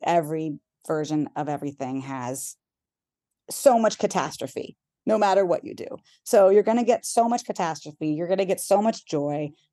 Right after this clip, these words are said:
You're gonna get both on any road. It's just about what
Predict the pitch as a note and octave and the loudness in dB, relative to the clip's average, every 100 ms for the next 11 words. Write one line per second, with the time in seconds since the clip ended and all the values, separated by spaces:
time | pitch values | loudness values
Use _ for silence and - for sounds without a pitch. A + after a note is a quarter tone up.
0 | F#3 F#3 G#3 A3 G#3 - D#3+ D3+ D3+ D3 | -4 -2 0 2 0 0 -2 0 0 -4
1 | - _ _ - D#3+ - F#3+ G#3+ D#3 D#3 | -12 _ _ -4 -4 0 0 0 0 -2
2 | D3+ D3+ D3 - D#3 F3 E3 F3+ D#3 D3+ | 0 -2 -2 -4 -6 -6 -2 0 2 0
3 | - - D#3+ F#3 - | -4 -8 4 4 4